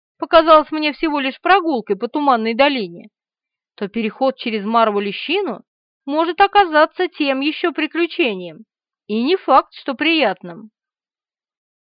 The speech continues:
Я плотнее запахнула куртку и постаралась поудобнее устроиться на мешке с мехом,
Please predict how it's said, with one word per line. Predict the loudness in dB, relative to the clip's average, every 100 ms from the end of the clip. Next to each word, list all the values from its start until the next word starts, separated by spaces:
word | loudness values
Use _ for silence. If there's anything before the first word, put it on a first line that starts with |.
| _
Я | -6 -4
плотнее | -2 -4 -2 -6
запахнула | -6 -4 -4 -2 -6 -6
куртку | -4 -4 -4 -8 -18 -18 _ _ _
и | -8
постаралась | -8 0 4 6 6 2 -2
поудобнее | 2 2 2 0 0 -4
устроиться | -6 -4 -4 -4 -4 -6
на | -4
мешке | -4 -6 -6 -6
с | -6
мехом, | -6 -6 -8 -16